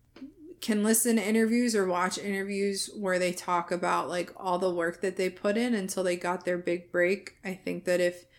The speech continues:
that's something that you're kinda struggling with, if you are in a band or just, like, trying to figure out what you wanna do with your life, or you think you know what you wanna do with your life,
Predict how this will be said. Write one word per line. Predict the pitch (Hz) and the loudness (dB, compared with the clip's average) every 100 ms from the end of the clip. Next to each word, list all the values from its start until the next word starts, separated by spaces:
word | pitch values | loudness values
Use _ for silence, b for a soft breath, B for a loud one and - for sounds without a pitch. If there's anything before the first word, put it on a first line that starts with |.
| b b b b b - | b b b b b 0
that's | 175 175 | 0 2
something | 196 180 185 180 | 0 -2 -2 -2
that | 175 165 | -2 -2
you're | 175 175 | -2 -2
kinda | 180 190 185 | 0 -2 -2
struggling | - 208 214 214 208 | -2 0 0 0 0
with, | 214 208 - - | 0 -2 -6 -6
if | 185 180 185 | -4 -4 -4
you | 190 175 | -2 0
are | 175 170 170 170 170 170 - - _ _ - | 2 4 4 2 2 -2 -4 -10 _ _ -8
in | 185 | -4
a | 175 | -4
band | 170 185 196 202 202 202 - | 0 2 2 2 0 -4 -8
or | 175 180 175 170 170 170 - | -6 -2 -2 0 -2 -2 -6
just, | - 180 175 | -6 -4 -2
like, | 170 170 180 | -2 -2 -4
trying | - 185 | -4 -2
to | 180 | -2
figure | 180 185 175 | -2 0 0
out | |
what | 180 | 0
you | 175 | -2
wanna | 175 175 | -4 -6
do | 175 233 | -2 2
with | 254 | 2
your | 240 233 | 2 0
life, | 220 226 - | 0 0 -2
or | 185 | -4
you | 190 | -4
think | 190 185 | -4 -6
you | 185 | -6
know | 180 220 | -2 0
what | 226 | 2
you | 226 | 0
wanna | 214 220 | 0 0
do | 220 | 0
with | 220 | 0
your | 220 | 0
life, | 214 214 | -2 -2